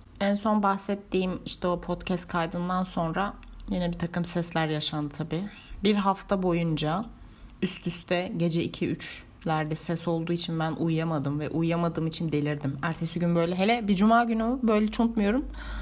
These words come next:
baş ağrısından ve uykusuzluktan böyle zombi gibi gezdiğimi fark ettim. Dedim ki "Yeter ya, böyle olmayacak."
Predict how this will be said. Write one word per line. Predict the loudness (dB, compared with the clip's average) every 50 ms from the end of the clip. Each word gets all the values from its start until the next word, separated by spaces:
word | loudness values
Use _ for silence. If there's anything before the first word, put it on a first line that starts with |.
| -6 -8 -8 -8 -8 -8 -8 0 2
baş | 4 4 6 6
ağrısından | 8 8 6 6 2 0 2 4 6 6 4 4 4
ve | 2 2
uykusuzluktan | 0 0 -2 -2 -2 0 2 2 2 2 4 4 4 6
böyle | 4 4
zombi | 4 4 6 6 6 6 4 4
gibi | 4 2 2 4
gezdiğimi | 6 6 6 6 4 2 2 2 4 2
fark | 2 2 0 0 0 -2 -6
ettim. | -8 -10 -8 0 0 0 0 0 -8 -14 -14 -14 -14 -12 -8
Dedim | -2 2 4 4
ki | 4 4
"Yeter | 2 2 2 2 2 2 4
ya, | 4 2 2
böyle | 2 2 2 2
olmayacak." | 2 2 2 0 0 -2 -4 -6 -10